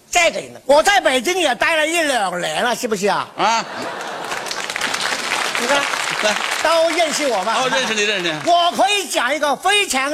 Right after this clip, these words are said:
Speaker 1: 老泪的普通话。
Speaker 2: 啊，是，我听你讲话，我就想流泪。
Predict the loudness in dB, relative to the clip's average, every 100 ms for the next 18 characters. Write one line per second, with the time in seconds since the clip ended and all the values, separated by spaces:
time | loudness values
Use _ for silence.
0 | 0 0 0 0 -2 -2 -2 -2 -4 -4
1 | -2 -2 -4 _ _ -2 0 2 0 -2
2 | -14 _ _ -2 0 2 2 2 0 0
3 | 0 0 -2 -2 -2 -2 -2 0 -2 -4